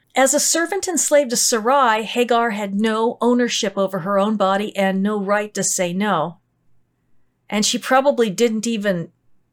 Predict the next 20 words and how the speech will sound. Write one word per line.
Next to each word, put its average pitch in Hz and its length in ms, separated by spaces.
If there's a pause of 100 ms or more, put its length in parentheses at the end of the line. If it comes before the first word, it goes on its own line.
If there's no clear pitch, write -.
(840)
wouldn't 233 300
have 208 80
even 190 180
think 208 480 (460)
that 208 160
that 214 140
was 196 120
possible. - 680 (280)
For - 140
that 349 260
matter, 214 360
neither 262 420
did 220 420
Bilhah 202 680
or 233 200
Zilpah 196 720
later 226 340
on 226 160
in 202 140
Genesis. - 760